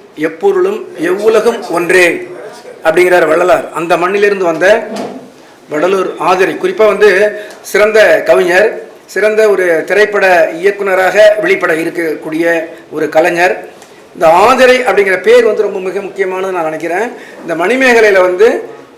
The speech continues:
மணிமேகலைக்கு ஆபுத்திரன்ட்ட, அதாவது அந்த ஆபுத்திரன் வந்து அந்த இதை கொடுக்குறாங்க. ஆம், அது என்ன, அது அந்த அட்சய பாத்திரம், அட்சய பாத்திரத்தை கொடுக்குறாங்க. அந்த அட்சய பாத்திரம் வந்து அது காலியா இருக்கு. அப்ப அதை யார்கிட்ட ஃபர்ஸ்ட் வாங்கணும்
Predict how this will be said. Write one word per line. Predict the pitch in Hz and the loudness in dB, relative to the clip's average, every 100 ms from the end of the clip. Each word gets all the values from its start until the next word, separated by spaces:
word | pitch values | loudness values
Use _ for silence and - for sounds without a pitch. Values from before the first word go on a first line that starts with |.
| - | -10
மணிமேகலைக்கு | 156 226 247 226 214 208 226 285 320 - - - _ 175 | -6 -2 0 2 2 0 -2 -4 -6 -16 -20 -20 _ 0
ஆபுத்திரன்ட்ட, | 214 269 247 233 226 208 208 | 2 2 0 0 0 0 -4
அதாவது | - 185 220 247 208 | -2 2 2 4 2
அந்த | 175 170 165 160 156 147 147 | 0 -2 -2 -2 -6 -10 -8
ஆபுத்திரன் | 190 240 240 208 196 | -2 -2 -2 -4 -4
வந்து | 208 | -2
அந்த | 254 190 | 0 0
இதை | 220 | -2
கொடுக்குறாங்க. | 208 208 180 123 - - - 156 - - | 0 0 -2 -2 -12 -18 -20 -20 -20 -10
ஆம், | 185 180 170 165 160 160 160 - - - - - | -4 -2 -4 -6 -8 -12 -14 -20 -20 -20 -20 -16
அது | - 185 | -6 -4
என்ன, | 196 | -2
அது | 190 180 175 180 180 175 | -4 -4 -4 -6 -8 -12
அந்த | 165 170 156 - - - | -10 -10 -10 -12 -10 -4
அட்சய | 202 220 254 | -4 0 0
பாத்திரம், | 190 - - 226 | 0 -2 -6 -6
அட்சய | - 247 220 | 0 2 2
பாத்திரத்தை | 185 180 180 | 0 -2 -4
கொடுக்குறாங்க. | 180 190 156 143 160 - - - - - - | -4 -2 -2 -2 -4 -6 -12 -20 -20 -20 -16
அந்த | 180 180 | -4 0
அட்சய | 180 - 311 254 | 0 -2 -2 0
பாத்திரம் | 247 247 233 | 0 0 -2
வந்து | 240 | -2
அது | 285 254 - | -4 -6 -2
காலியா | 202 254 262 | 2 2 4
இருக்கு. | 214 156 | 2 0
அப்ப | 139 131 - - _ - _ _ | -4 -6 -10 -14 _ -20 _ _
அதை | 156 160 165 | -8 -4 0
யார்கிட்ட | 196 277 294 254 262 | 2 4 2 0 0
ஃபர்ஸ்ட் | 208 - 240 | 0 0 0
வாங்கணும் | 196 208 202 185 185 | 2 2 0 -2 -4